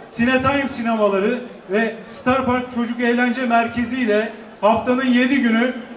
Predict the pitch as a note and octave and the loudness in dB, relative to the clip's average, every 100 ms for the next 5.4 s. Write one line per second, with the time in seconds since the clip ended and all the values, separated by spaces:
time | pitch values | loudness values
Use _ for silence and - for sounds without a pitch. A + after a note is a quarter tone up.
0 | - G#3 A#3+ D4 A#3+ B3 B3 C4+ C#4 - | 2 4 4 2 4 4 4 0 -4 0
1 | A#3 A#3 A#3+ A3+ A3+ A3+ G#3+ A3 G#3+ B3+ | 0 0 -2 0 0 0 -2 -4 0 0
2 | C4+ - - - A#3 B3 B3+ C#4 D4+ C#4+ | -2 -10 -16 -8 -6 0 2 2 2 2
3 | C4 B3+ A#3 A#3+ A#3 A3+ B3 C4 B3+ A3+ | 0 0 0 0 -2 -4 -4 -2 -2 -2
4 | C#4 C#4 - - - A#3 C4 B3 B3+ A#3+ | -2 -4 -8 -12 0 4 4 4 6 6
5 | A#3+ A#3 A#3+ - | 4 2 -2 -6